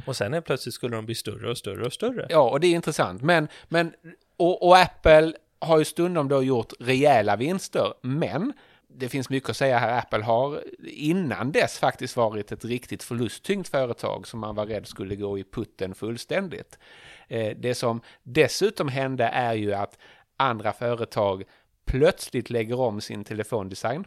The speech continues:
Speaker 2: precis som du beskriver. Men Apple fortsätter att, att vara ett av de mest vinstskapande företagen i hela telekomsektorn, trots ganska hög konkurrens.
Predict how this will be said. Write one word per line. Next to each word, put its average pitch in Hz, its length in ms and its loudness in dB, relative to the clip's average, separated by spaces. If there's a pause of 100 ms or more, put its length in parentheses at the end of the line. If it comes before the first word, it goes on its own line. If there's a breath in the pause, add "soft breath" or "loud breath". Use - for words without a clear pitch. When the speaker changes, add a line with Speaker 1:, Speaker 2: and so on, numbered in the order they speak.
Speaker 2:
precis 131 280 -8
som 107 120 -10
du 98 80 -8
beskriver. 98 580 -6 (360 soft breath)
Men 117 460 -2
Apple 107 400 -6 (180)
fortsätter - 760 -6
att, - 340 -8
att - 240 -6
vara 110 240 0
ett - 180 -10
av 107 60 -4
de 107 380 -6
mest - 440 -6
vinstskapande 104 1200 -8
företagen 110 720 -4
i 101 40 -10
hela 110 200 -4
telekomsektorn, 104 920 -8 (180)
trots - 340 -6
ganska 233 300 -4
hög 139 160 -4
konkurrens. - 640 -10